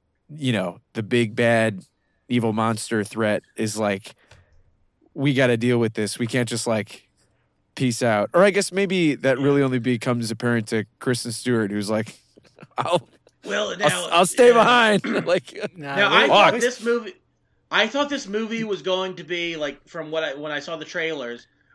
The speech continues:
Speaker 2: I thought it was gonna be like The Grey, where, like, they, they s-, try and sell it as, like, this monster movie, but really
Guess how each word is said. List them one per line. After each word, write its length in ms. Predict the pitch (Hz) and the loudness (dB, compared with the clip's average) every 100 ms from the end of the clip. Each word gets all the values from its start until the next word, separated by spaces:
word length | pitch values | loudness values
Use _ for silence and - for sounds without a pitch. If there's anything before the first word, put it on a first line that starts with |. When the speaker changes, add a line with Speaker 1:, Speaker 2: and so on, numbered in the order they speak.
| - | -16
Speaker 2:
I 60 | - | -12
thought 160 | 233 | -8
it 20 | |
was 120 | 208 175 | -8 -6
gonna 160 | 196 | -8
be 160 | 175 185 | -6 -6
like 200 | 165 - | -6 -10
The 80 | 143 | -14
Grey, 600 | 139 135 143 110 98 _ _ _ _ _ - | -8 -4 -4 -6 -10 _ _ _ _ _ -14
where, 140 | 151 | -8
like, 320 | 151 143 139 _ _ _ _ | -4 -6 -8 _ _ _ _
they, 440 | 147 160 139 123 _ _ _ _ _ _ _ - _ _ - | -6 -4 -4 -8 _ _ _ _ _ _ _ -20 _ _ -8
they 120 | 165 | -6
s-, 240 | 143 - - | -6 -12 -12
try 220 | 175 165 | -6 -4
and 160 | 143 | -6
sell 360 | - - 151 185 | -10 -6 -4 -2
it 140 | 202 196 156 | -4 -8 -10
as, 240 | 156 151 | -10 -8
like, 180 | 151 143 | -8 -8
this 160 | 135 | -12
monster 380 | 143 143 160 160 | -10 -10 -10 -12
movie, 340 | 175 180 196 190 | -10 -6 -4 -4
but 160 | 151 | -6
really 560 | 143 180 202 190 175 165 | -4 -2 0 -2 -4 -10